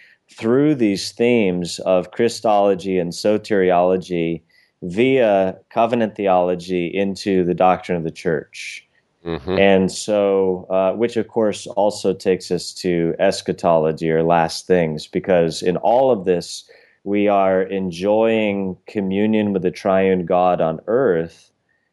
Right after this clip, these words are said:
Speaker 1: as a foretaste or a down payment of glory. And so there is a, a logical movement in the book, and Owen never wrote a systematic theology, but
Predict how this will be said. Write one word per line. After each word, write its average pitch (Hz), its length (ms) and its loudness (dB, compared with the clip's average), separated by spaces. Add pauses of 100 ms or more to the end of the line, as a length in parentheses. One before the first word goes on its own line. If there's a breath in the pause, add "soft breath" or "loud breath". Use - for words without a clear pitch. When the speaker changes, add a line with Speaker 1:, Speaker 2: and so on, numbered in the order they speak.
(180)
Speaker 1:
as 92 420 2
a 92 260 2
foretaste 101 1200 -2 (260)
or 95 420 2
a 87 120 -4
down 90 360 0
payment 92 400 0
of 76 140 -6
glory. 87 500 0 (840)
And 92 200 0
so 113 160 0
there 101 140 2
is 123 360 0
a, 98 460 2
a - 20 0
logical 95 1040 -2 (480)
movement 104 640 -2
in 90 120 -4
the 90 60 -4
book, 90 500 0 (160)
and 92 520 -2 (260)
Owen 143 280 0
never 113 260 2
wrote 110 220 2
a 101 60 -2
systematic 98 640 -6
theology, 90 760 0 (720)
but 104 540 0